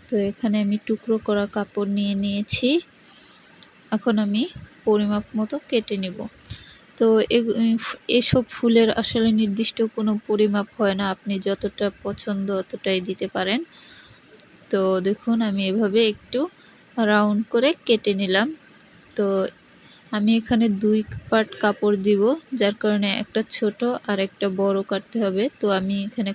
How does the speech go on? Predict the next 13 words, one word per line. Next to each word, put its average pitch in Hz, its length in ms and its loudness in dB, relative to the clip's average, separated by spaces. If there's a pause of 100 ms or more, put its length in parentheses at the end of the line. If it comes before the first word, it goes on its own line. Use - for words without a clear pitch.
কালো 190 320 0 (580)
কাপড়টা 208 580 -2 (140)
বড় 196 220 0 (100)
করে 202 240 -2
নিয়েছি 214 480 -2 (240)
আর 185 240 -2 (300)
গোলাপি 196 440 0
কাপড়টা 202 600 -6 (640)
একটু - 220 -6 (100)
ছোট - 280 0 (140)
করে 185 240 -2
নিয়েছি। 190 460 -8 (2500)
তো 262 60 4